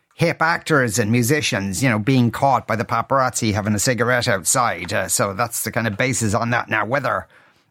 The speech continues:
all young people will, uh, um, um, like sheep, uh, follow them in that regard or not, uh, remains to be seen. Though I think there is, I think in the last couple of years there has been an uptick, uh, in the, uh, smoking rates in this country.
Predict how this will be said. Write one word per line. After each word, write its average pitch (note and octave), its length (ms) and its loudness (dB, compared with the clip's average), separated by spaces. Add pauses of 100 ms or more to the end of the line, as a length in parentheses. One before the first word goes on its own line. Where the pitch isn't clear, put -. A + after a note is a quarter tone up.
(100)
all C#3 180 2
young C3 240 2
people B2 300 2
will, G#2 360 2
uh, A2+ 240 0
um, F#2+ 420 -2
um, E2+ 460 -4 (160)
like G2+ 220 -2
sheep, - 380 0 (160)
uh, G2+ 120 -2
follow D#3+ 420 0
them G#2+ 180 -4
in F#2+ 140 -2
that G2+ 180 -2
regard G2 400 -2
or G2+ 80 0
not, G2+ 300 -2 (400)
uh, G2 280 0
remains A2+ 420 0
to F2+ 60 -4
be G#2+ 80 2
seen. C3 260 4
Though C3+ 200 2
I D3+ 60 0
think A#3+ 240 2
there A3+ 140 2
is, A3+ 480 2 (560)
I C#3 60 -2
think B3 180 4
in G3 60 4
the E3 80 4
last G3 220 4
couple F3+ 240 2
of D3 60 4
years D#3+ 200 4
there B2 140 2
has F3+ 200 2
been D#3+ 180 4
an D3+ 100 8
uptick, - 640 0 (120)
uh, A#2+ 260 4
in A#2+ 300 4
the, G#2+ 320 2
uh, F#2 100 2
smoking B2+ 460 2
rates F#2 240 -2
in F2+ 100 -2
this G2 140 -2
country. B2 420 0